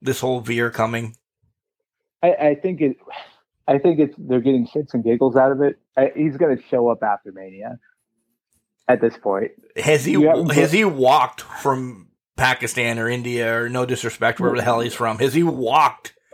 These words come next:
Speaker 1: the whole time?
Speaker 2: Well, he, he has, and it's been tough getting through the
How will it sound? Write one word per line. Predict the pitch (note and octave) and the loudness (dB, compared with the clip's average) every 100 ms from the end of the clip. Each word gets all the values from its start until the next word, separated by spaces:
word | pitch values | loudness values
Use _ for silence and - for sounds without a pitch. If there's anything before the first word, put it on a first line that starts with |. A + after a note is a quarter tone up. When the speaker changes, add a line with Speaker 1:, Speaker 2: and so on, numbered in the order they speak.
| - | -6
Speaker 1:
the | C#3 | -2
whole | C3+ C#3 | 2 2
time? | C3+ C#3 B2+ F#2+ G2 - - - _ _ _ | 2 4 2 0 -6 -16 -18 -20 _ _ _
Speaker 2:
Well, | E3+ E3+ - - | 2 4 2 -6
he, | C3+ C3 - - - | -12 -12 -14 -20 -2
he | D#3 | 0
has, | D#3+ E3+ D3 B2+ | 2 4 4 2
and | C3 B2 | 0 -2
it's | - | -4
been | C3+ | -6
tough | - C#3+ D3 | -2 -2 0
getting | C#3+ A#2+ | 0 0
through | C#3+ B2+ | -2 -2
the | A2+ | -2